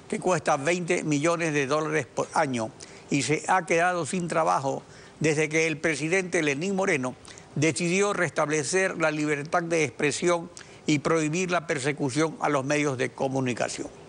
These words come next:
La senain y la Supercom son dos instituciones inventadas por la dictadura de Correa,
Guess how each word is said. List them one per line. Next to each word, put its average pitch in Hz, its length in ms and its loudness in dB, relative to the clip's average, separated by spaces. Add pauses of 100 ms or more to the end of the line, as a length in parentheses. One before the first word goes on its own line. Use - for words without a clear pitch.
(800)
La 165 120 2
senain 233 600 2
y 170 120 2
la 170 80 2
Supercom 180 680 0 (380)
son 185 340 0
dos 214 320 0 (160)
instituciones 196 1200 0
inventadas 170 1000 0
por 160 160 -2
la 156 140 2
dictadura 160 600 0
de 151 180 -4
Correa, 156 420 0